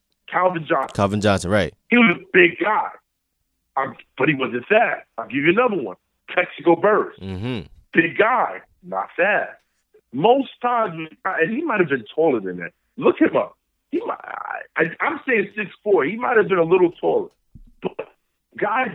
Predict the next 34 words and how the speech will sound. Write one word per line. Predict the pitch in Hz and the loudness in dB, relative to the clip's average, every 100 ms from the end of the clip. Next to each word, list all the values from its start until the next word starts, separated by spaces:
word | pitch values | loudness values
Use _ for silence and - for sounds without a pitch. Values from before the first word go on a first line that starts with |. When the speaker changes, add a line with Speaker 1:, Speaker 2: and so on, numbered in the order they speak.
| 170 | 2
Speaker 1:
that | 214 220 - | 2 0 2
tall, | 196 240 320 330 _ _ _ _ _ | 4 4 2 -4 _ _ _ _ _
they | 254 - - | -8 -8 0
can't | 233 190 | 0 0
blow | 185 233 262 - | 2 2 2 -2
past | 113 107 - | -6 -6 -12
you. | _ _ _ _ _ - | _ _ _ _ _ 2
They're | 180 - | 2 2
big | 233 262 196 | -2 -2 0
guys. | 117 95 - | -2 -2 -6
They | 135 | -2
use | 165 202 | 2 4
their | 175 170 | 4 2
body | 170 196 196 131 - _ _ _ | 2 0 0 -4 -8 _ _ _
to | 151 | 0
get | 160 | 2
ar-, | 160 165 - | 2 0 -6
to | 143 | -6
get | 131 175 | -2 2
over | 208 208 | 2 0
you. | 175 _ _ _ - | -12 _ _ _ -12
Speaker 2:
Right. | 110 107 78 _ _ _ _ _ _ _ - | -8 -6 -8 _ _ _ _ _ _ _ -2
Speaker 1:
Randy | 208 254 277 196 160 156 - - | 2 4 4 0 -6 -8 -14 -6
was | 180 | -4
it, | 180 - _ _ | -4 -8 _ _
he | 208 | -4
could | 190 175 | -2 4
use | 202 208 | 4 4
his | 190 | 2
body | 147 185 202 175 | 0 0 0 -2
to | |
get | 160 170 | 2 4
over | 196 208 | 6 4
you, | 226 277 | -2 -6